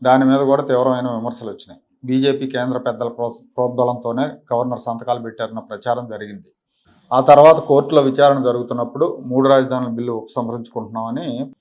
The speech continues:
ప్రభుత్వం కోర్టుకు తెలిపింది. ఆ రోజు మండలిలో చైర్మన్ షరీఫ్ గట్టిగా నిలబడకపోతే, బెదిరింపులకో ప్రలోభాలకో లొంగిపోతే ఇవాళ అమరావతి మనుగడ ప్రశ్నార్థకమైపోయేది. ఆ వేళ రాష్ట్రంలో ఉన్న ఉన్మాదకరమైన పరిస్థితుల్లో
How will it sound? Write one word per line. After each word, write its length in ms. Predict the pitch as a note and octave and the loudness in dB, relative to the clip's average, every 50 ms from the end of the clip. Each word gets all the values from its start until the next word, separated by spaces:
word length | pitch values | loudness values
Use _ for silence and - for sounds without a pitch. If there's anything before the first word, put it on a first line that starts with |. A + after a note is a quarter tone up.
| _ - | _ -6
ప్రభుత్వం 420 | - C3 C3 C3+ C3+ C3+ D3+ D3 C3 | -2 -2 -2 -2 -2 -4 -4 -6 -4
కోర్టుకు 360 | C3 B2+ C3 C3 C#3+ A#2+ A#2 | -2 -4 -4 -4 -6 -8 -6
తెలిపింది. 520 | C3 A#2+ A#2 A#2 A#2+ A#2+ B2+ D#3 F#3+ - _ _ _ _ _ _ _ _ - C3 | -6 -8 -8 -8 -8 -8 -8 -10 -10 -12 _ _ _ _ _ _ _ _ -6 -2
ఆ 80 | B2 B2+ | -2 0
రోజు 240 | C3+ D3 D3 C#3+ | 0 0 0 0
మండలిలో 680 | C#3 C3+ C3 C3+ D3 C#3+ D3 D3 D3+ D#3+ D#3+ - - - _ _ - C3+ | 0 0 0 2 2 2 2 2 0 0 0 -2 -8 -14 _ _ -6 -4
చైర్మన్ 280 | C3+ C3+ C#3+ C#3+ C3+ | -2 -2 -2 -2 -4
షరీఫ్ 420 | C3 C3+ C3 B2+ C#3 C3 C3 - B2 | -4 -2 -2 -2 -2 -4 -6 -8 -10
గట్టిగా 260 | A2+ A#2 C#3+ C#3 C3+ | -8 -6 -4 -4 -2
నిలబడకపోతే, 880 | B2+ A#2+ A#2+ B2 B2+ B2 B2 A#2 - A#2+ A#2 A#2 A#2+ C#3+ E3 - - - _ _ _ _ _ _ _ - A#2 | -2 -2 -2 -2 -2 -2 -2 -4 -6 -8 -8 -6 -6 -6 -6 -6 -8 -14 _ _ _ _ _ _ _ -10 -8
బెదిరింపులకో 840 | A#2+ A#2 C3 C3+ C#3 C3+ C3 C3+ C3 C3 - C#3 C#3 - - - _ - | -6 -4 -2 -2 -2 -2 -2 -4 -4 -4 -4 -4 -6 -6 -8 -14 _ -4
ప్రలోభాలకో 640 | B2+ A#2+ B2 C3 C#3 C3+ C3+ C3 B2+ B2 C3 C3+ | -2 0 2 2 2 4 2 2 0 0 -4 -6
లొంగిపోతే 760 | B2 A2+ A2 A#2+ B2+ B2 A#2 C3 B2+ A#2 B2+ D#3 F3 - - - _ _ _ _ _ - | -6 -4 -6 -6 -6 -6 -4 -6 -6 -4 -4 -4 -4 -4 -6 -14 _ _ _ _ _ -10
ఇవాళ 240 | A#2+ A#2 A#2+ A#2+ A#2+ | -4 0 2 2 2
అమరావతి 400 | A2+ A2+ A#2+ B2+ C#3+ D3 C#3+ B2+ | 2 2 2 2 2 2 2 -2
మనుగడ 320 | A#2+ A#2+ A#2+ B2 B2 B2+ C3 | -6 -10 -8 -6 -6 -8 -8
ప్రశ్నార్థకమైపోయేది. 1080 | C3 B2 A#2 - - C3 C3 B2 A#2+ B2+ A2 A2+ G#2 F#2+ F2+ F#2 F2+ E2+ E2 - _ _ _ _ _ _ _ _ _ _ - | -8 -10 -10 -10 -8 -6 -6 -6 -6 -6 -10 -10 -12 -12 -14 -14 -14 -14 -16 -18 _ _ _ _ _ _ _ _ _ _ 0
ఆ 100 | A#2 A#2 | 0 2
వేళ 220 | A#2 B2 C3+ D3+ C#3+ | 4 4 6 6 6
రాష్ట్రంలో 540 | B2+ B2+ C3+ C#3 - - D#3 D3 C#3+ C#3+ | 6 6 4 2 2 0 -2 0 2 2
ఉన్న 420 | C#3 C3+ C3+ C#3 C3+ B2 G#2+ G#2+ - - _ _ - | 2 2 2 2 0 0 -2 -4 -10 -14 _ _ -16
ఉన్మాదకరమైన 840 | A#2 A#2 B2 C3 C#3 C#3+ D3+ C#3+ C#3 C#3+ C#3 C3+ C3+ C#3 C#3 C3+ C3 | -10 -4 0 2 4 4 4 4 2 2 2 2 2 2 0 -2 -4
పరిస్థితుల్లో 840 | C3 B2+ A#2+ A#2+ A#2+ - _ - C3 B2+ C3 D3+ E3+ - - - | -4 -4 -8 -8 -8 -14 _ -10 -6 -2 0 0 0 0 -2 -8